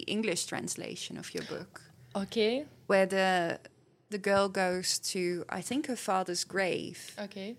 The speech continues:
Speaker 1: And she
Speaker 2: Yes.
Speaker 1: says, like, "I finally don't give a cigarette to you anymore because I realize you don't have a mouth," or something like
Speaker 2: Yes,
Speaker 1: this.
Speaker 2: a mouth to s-, like, smoke weed because he's dead.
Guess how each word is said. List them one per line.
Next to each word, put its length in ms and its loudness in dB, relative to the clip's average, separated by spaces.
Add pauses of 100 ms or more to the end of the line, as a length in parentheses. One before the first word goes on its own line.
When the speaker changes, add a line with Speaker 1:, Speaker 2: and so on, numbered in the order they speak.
(140)
Speaker 1:
And 180 0
she 140 0
Speaker 2:
Yes. 100 0
Speaker 1:
says, 260 2
like, 300 2
"I 140 2
finally 500 2
don't 260 2
give 160 0
a 40 -4
cigarette 480 0
to 60 -6
you 200 0
anymore 460 0
because 760 -2
I 80 -2
realize 580 0
you 60 -2
don't 180 -4
have 160 -6
a 40 -4
mouth," 840 -4
or 100 -8
something 380 -6
like 120 -4
Speaker 2:
Yes, 400 2
Speaker 1:
this. 120 -6
Speaker 2:
a 40 4
mouth 460 4
to 200 -2
s-, 160 -12 (160)
like, 280 -6
smoke 520 2
weed 400 2
because 540 -2
he's 200 0
dead. 400 4